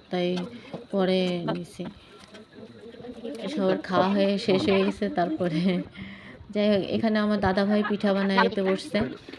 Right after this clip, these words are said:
ওর নাকি পিঠা বানাইতে খুব ভালো লাগে। আর দুষ্টুমি করতেছিল যে, "আপু আমার কাছে দে, আমি একটু পিঠা বানাই, যদি ভবিষ্যতে পিঠার দোকান দেয়া লাগে।"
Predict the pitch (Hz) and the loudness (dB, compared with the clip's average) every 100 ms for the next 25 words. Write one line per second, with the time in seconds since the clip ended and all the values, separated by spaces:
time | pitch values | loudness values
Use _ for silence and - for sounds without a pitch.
0 | - - 214 208 208 202 214 202 202 196 | -12 -2 2 4 4 2 0 0 2 2
1 | 196 190 190 175 190 185 190 196 190 185 | 2 0 2 4 6 6 4 4 4 2
2 | 180 202 - 220 214 214 220 214 202 202 | 2 0 -2 -2 0 0 -2 0 4 4
3 | 196 190 190 165 180 190 190 196 196 190 | 4 4 4 2 -2 2 6 6 6 -4
4 | 190 196 208 208 - - - - 202 202 | -2 0 0 -2 -16 -18 -6 -4 -2 0
5 | 208 202 202 196 185 190 214 208 190 196 | 2 2 4 4 4 4 2 2 2 4
6 | 190 185 190 175 196 190 185 180 185 190 | 4 2 0 -2 -2 0 0 0 0 0
7 | 190 190 185 185 196 | 2 2 4 2 0